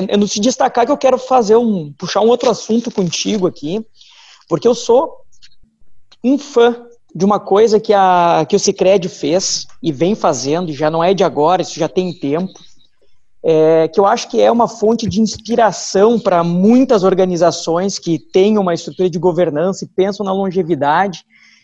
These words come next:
que é a orientação da gestão por propósitos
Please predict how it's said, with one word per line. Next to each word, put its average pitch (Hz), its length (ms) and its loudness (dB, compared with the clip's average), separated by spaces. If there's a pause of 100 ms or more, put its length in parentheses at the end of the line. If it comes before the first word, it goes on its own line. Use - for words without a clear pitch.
(200)
que 185 140 2
é 214 380 4
a 202 100 2
orientação 208 840 2
da 226 120 4
gestão 196 600 0
por 202 320 -2
propósitos - 840 -6